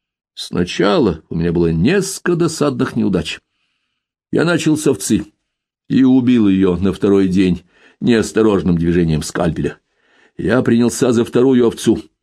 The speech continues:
подверг её ужасным страданиям, а потом заживил раны. Когда я окончил работу, она показалась мне совсем человеческим существом,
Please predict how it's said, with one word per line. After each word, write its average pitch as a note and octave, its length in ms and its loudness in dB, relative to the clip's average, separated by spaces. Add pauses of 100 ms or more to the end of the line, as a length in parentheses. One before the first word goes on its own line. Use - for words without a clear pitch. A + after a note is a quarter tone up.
(300)
подверг A2 520 0
её B2+ 160 4
ужасным C#3+ 680 2
страданиям, G#2 760 0 (220)
а F3 120 0
потом D#3+ 400 0
заживил G#2 540 2
раны. D2 260 -4 (920)
Когда C3+ 420 0
я D3 180 0
окончил A2 680 -2
работу, E2+ 560 -2 (640)
она E3 320 0
показалась E3 640 0
мне F3+ 140 0
совсем E3 420 -2
человеческим F#3+ 760 -2
существом, F3 840 -2